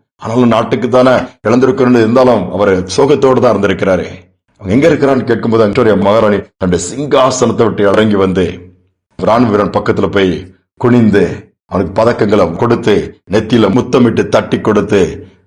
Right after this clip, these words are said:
"நான் உங்களை பொறுப்படுத்திக்கிறோம், கடைசி வரை நாங்க பராமரிப்போம், பார்ப்போம்னு" சொல்லி தைரியம் கொடுத்து எல்லா வசதிகளும் ஏற்படுத்தி கொடுத்தாங்களாம். இந்த துக்கம்லாம் மாறி போச்சுதான், வேதனைலாம் மாறி போச்சு. அவ்வளோ சந்தோஷமா. பட்ட பாடுகள் வீணாய் போகவில்லை.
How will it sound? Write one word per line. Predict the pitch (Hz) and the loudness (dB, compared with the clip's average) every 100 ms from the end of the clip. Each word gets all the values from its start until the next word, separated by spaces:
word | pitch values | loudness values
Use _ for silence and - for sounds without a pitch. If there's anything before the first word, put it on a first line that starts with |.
| _ | _
"நான் | 92 95 92 | -2 -2 0
உங்களை | 95 98 | 0 -2
பொறுப்படுத்திக்கிறோம், | 92 117 - 120 110 107 107 95 | 2 0 0 -2 0 0 0 0
கடைசி | 104 120 123 120 | 0 2 2 2
வரை | 110 110 | 0 2
நாங்க | 104 95 110 | 2 -2 0
பராமரிப்போம், | 110 120 117 - 107 92 | 0 2 0 0 -4 -2
பார்ப்போம்னு" | 110 113 113 104 | 0 0 0 -2
சொல்லி | 107 104 90 - _ - | -2 -2 -4 -6 _ -4
தைரியம் | 107 123 123 | 0 4 2
கொடுத்து | 107 104 101 | 2 0 0
எல்லா | 101 104 117 123 131 139 143 147 151 | 0 2 2 4 4 4 4 4 4
வசதிகளும் | 127 117 127 123 120 | 2 -2 0 0 2
ஏற்படுத்தி | 110 95 98 95 | 2 0 -4 -4
கொடுத்தாங்களாம். | 92 90 87 87 82 67 - _ _ _ - | -4 -4 -4 -2 -4 -4 -10 _ _ _ -20
இந்த | 80 | -10
துக்கம்லாம் | 95 - 107 104 110 110 | -8 -4 -2 0 0 0
மாறி | 95 85 | 0 -2
போச்சுதான், | 82 80 82 87 - - _ _ _ - | -6 -8 -10 -10 -14 -20 _ _ _ -4
வேதனைலாம் | 107 120 123 123 123 | 0 2 4 4 2
மாறி | 113 101 | 2 0
போச்சு. | 92 90 | -4 -6
அவ்வளோ | 90 113 127 135 151 160 175 - | -8 -4 -2 2 4 4 2 2
சந்தோஷமா. | 131 113 104 - 90 87 - _ _ _ | 0 0 0 -2 -6 -8 -14 _ _ _
பட்ட | - 98 - | -8 -6 -4
பாடுகள் | 101 107 110 113 104 | -2 2 2 2 0
வீணாய் | 90 120 135 110 | 2 2 4 2
போகவில்லை. | 104 92 90 90 98 | -2 -4 -4 -4 -8